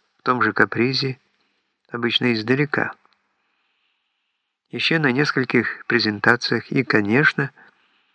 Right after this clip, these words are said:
в раскрученных клипах на музыкальных каналах.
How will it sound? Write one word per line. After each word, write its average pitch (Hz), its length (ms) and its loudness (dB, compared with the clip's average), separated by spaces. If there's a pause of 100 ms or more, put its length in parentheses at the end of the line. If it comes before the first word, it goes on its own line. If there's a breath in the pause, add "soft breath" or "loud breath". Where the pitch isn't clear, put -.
(280)
в - 40 -4
раскрученных 117 760 2
клипах 120 560 2
на 117 100 4
музыкальных 107 600 2
каналах. - 640 0